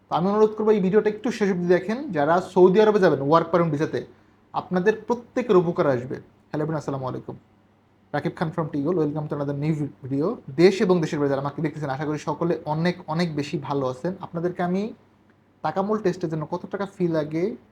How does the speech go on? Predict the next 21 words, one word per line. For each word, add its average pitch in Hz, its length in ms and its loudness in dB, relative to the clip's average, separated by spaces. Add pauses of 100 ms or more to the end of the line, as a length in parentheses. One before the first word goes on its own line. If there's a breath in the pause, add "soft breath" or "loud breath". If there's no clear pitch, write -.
মানে 151 200 -8 (180)
তাকামুল 269 400 0
সংক্রান্ত 214 480 0
যতগুলো 202 400 2
প্রশ্ন 165 320 -2
আছে 220 340 -4 (500)
এবং 143 180 -4
বর্তমানে 185 320 0
অ্যাপয়েন্টমেন্ট 175 440 0
অ্যাভেলেবল 160 380 0
নিচ-, - 400 -10
হচ্ছে 165 240 -4
কিনা 160 140 -2
বা 139 80 0
নিচ্ছে 160 320 -4
কিনা 175 160 -4
সেটাও 180 300 4
বলার 156 280 0
চেষ্টা 170 220 -6
করব। 190 80 -4
পাশাপাশি 208 580 0